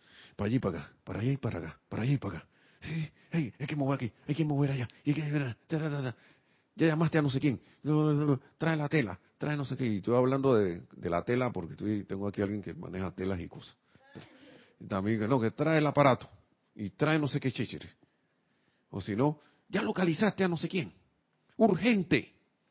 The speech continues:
Y da el revuelo, ¿no? "Eso lo quiero para ayer. Lo están pidiendo para antes de ayer. ¿Qué esperas? Para allá". Pero con una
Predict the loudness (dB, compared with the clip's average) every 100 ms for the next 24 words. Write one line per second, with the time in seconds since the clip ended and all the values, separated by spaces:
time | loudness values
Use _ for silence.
0 | _ _ _ _ _ _ _ _ _ _
1 | _ _ _ -14 -10 -10 -12 _ _ -6
2 | 0 2 4 2 -2 -10 -14 -10 0 0
3 | 4 4 4 4 0 2 4 2 -2 -10
4 | _ _ -20 _ _ _ _ _ -2 2
5 | 2 2 2 4 4 4 2 2 4 6
6 | 6 6 6 6 4 -6 _ _ _ _
7 | _ _ _ _ _ _ _ _ _ _
8 | _ _ _ _ _ _ _ _ _ -2
9 | 0 4 4 4 2 -6 _ -4 -2 0
10 | 4 4 4 -4 _ _ _ _ _ _
11 | _ _ _ _ _ _ _ _ _ _
12 | _ _ _ _ _ _ _ 0 0 2
13 | 0 4 4